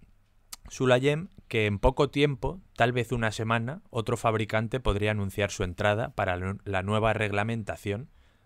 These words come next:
de motores de dos mil veintiséis. Esto no, no quiere decir que la semana que viene vaya a entrar otro fabricante, ojalá, pero es más una medida de presión, de que sí, que tienen que entrar nuevos, que hay que abrir el abanico.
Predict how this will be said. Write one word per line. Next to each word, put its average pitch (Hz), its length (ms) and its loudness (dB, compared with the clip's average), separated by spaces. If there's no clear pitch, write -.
de 107 120 -2
motores 101 440 -2
de 101 80 -4
dos 87 160 -8
mil 85 120 -10
veintiséis. - 600 -16
Esto 127 320 0
no, 95 400 2
no 98 160 -2
quiere 110 160 0
decir 107 320 -2
que 113 80 0
la 90 100 0
semana 95 340 -4
que 104 120 -2
viene 110 500 0
vaya 90 720 -2
a 85 60 -4
entrar 90 340 -4
otro - 200 -4
fabricante, 117 720 0
ojalá, 95 500 -2
pero 120 460 4
es 98 160 -10
más 95 180 -4
una 113 160 0
medida 82 260 -8
de 90 100 -2
presión, - 500 -2
de 80 160 -18
que 82 120 -16
sí, 107 340 -4
que - 100 -2
tienen 85 260 -10
que 85 80 -12
entrar 82 240 -8
nuevos, 135 380 2
que 104 100 -2
hay 95 60 -2
que 92 100 -4
abrir 87 220 -6
el 85 100 -6
abanico. 127 680 0